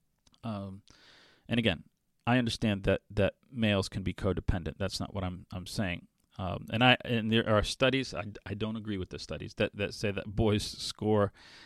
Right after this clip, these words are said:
just as high on codependency as girls. I believe that there is a bias with those studies, and I wanna illustrate that. Uh, I'm not a scientist, but I do have eyeballs, uh, and I, I have observed a lot of things.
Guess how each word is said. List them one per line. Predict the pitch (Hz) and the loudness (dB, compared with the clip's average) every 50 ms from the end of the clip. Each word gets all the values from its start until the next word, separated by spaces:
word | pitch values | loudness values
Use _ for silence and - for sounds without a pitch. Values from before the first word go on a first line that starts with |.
| - - - 107 | -16 -12 -4 6
just | 104 123 127 120 - - - | 10 10 10 10 8 4 0
as | 107 101 - | 0 0 0
high | - - - 117 113 110 107 104 98 | 0 4 6 10 10 10 10 10 8
on | - 104 101 98 101 | 6 4 0 0 0
codependency | - - 120 113 101 104 - 113 110 101 98 - - - 107 95 - | 2 4 4 4 6 6 4 4 4 2 -2 -4 -4 -2 -2 0 0
as | 95 92 90 | 0 -2 -2
girls. | - - 107 104 113 123 123 - - - | -2 0 2 4 4 4 2 0 -4 -2
I | 95 98 98 - - _ _ _ _ _ _ _ _ _ _ _ _ _ - 107 | 0 0 0 0 -2 _ _ _ _ _ _ _ _ _ _ _ _ _ -2 4
believe | 110 117 113 113 110 98 | 6 8 8 8 8 8
that | 101 101 - | 4 2 4
there | - 104 101 | 4 4 4
is | 95 92 | 4 2
a | 92 | 0
bias | 92 101 101 104 110 113 113 - | 2 4 6 6 6 4 2 0
with | - 120 - | -4 -2 0
those | - 117 113 - | 2 2 2 2
studies, | - - 117 113 120 123 - | 0 2 2 2 2 0 -4
and | 101 101 | -4 -4
I | 101 | -4
wanna | 98 101 98 95 - | -4 -4 -6 -6 -4
illustrate | - 120 101 95 90 - - - - 80 80 - | -4 -4 -4 -4 -6 -8 -8 -8 -8 -8 -8 -8
that. | - 55 - - - - - - - - _ - - _ _ _ _ _ _ _ _ _ - - | -10 -10 -10 -12 -18 -20 -20 -20 -20 -20 _ -20 -20 _ _ _ _ _ _ _ _ _ -8 -4
Uh, | 107 95 - | -4 -2 -2
I'm | 92 98 | -2 -2
not | 95 92 95 | 0 0 0
a | 95 | 0
scientist, | - - 107 95 87 - - - - - - - | 0 0 -2 -2 -2 -4 -4 -4 -6 -12 -16 -14
but | - 101 98 98 101 - - _ _ _ _ _ _ - - | -12 -4 2 2 2 2 2 _ _ _ _ _ _ -8 -2
I | 110 107 104 101 95 - 90 107 | 0 2 2 2 0 -2 -8 -2
do | 104 113 107 | 0 2 2
have | 101 98 107 95 92 - | 2 2 2 0 0 0
eyeballs, | - 98 95 90 90 85 82 80 - - - - - - - - - - - - _ _ | 0 0 0 0 0 -2 -4 -6 -10 -14 -18 -20 -20 -20 -20 -20 -20 -20 -20 -20 _ _
uh, | - 104 98 95 - | -6 -4 -2 -2 -2
and | - 104 104 101 | -2 -2 -2 0
I, | 98 95 98 - - | 0 0 0 -2 -4
I | - 104 | -4 -4
have | 101 98 101 95 107 | -4 -4 -4 -6 -6
observed | - 95 101 98 98 110 107 104 98 | -6 -6 -4 -2 0 0 0 0 -2
a | - 95 | -2 -2
lot | 95 95 95 | 0 0 0
of | 95 | -2
things. | - - 98 87 - 131 - - | -4 -6 -8 -8 -10 -12 -14 -16